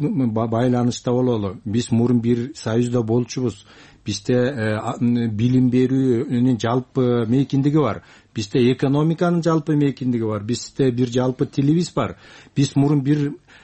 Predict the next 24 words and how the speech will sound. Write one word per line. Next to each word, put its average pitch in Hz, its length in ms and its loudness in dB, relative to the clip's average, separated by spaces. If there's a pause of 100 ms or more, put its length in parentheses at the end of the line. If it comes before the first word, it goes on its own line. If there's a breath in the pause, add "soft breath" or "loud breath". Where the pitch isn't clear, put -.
(120 soft breath)
э, 117 120 -2
союзда 151 420 -2
болчубуз 170 720 0
деген 156 340 2
ниет 170 300 2
менен. 160 360 0
Бул 151 200 -2
максаты 165 460 0
жакшы 180 280 0
эле. 131 220 0 (280 loud breath)
Бирок 160 200 2
эми 165 160 4
ишке 156 260 -2
ашпай 180 240 0
жаткандыгынын 180 720 0
объективдүү 160 640 0
жана 160 160 2
субъективдүү 147 920 0
себептери 151 600 0
бар 120 400 0
деп 120 200 -2
айтып 131 280 0
атабыз 139 280 -4
да. 262 160 -2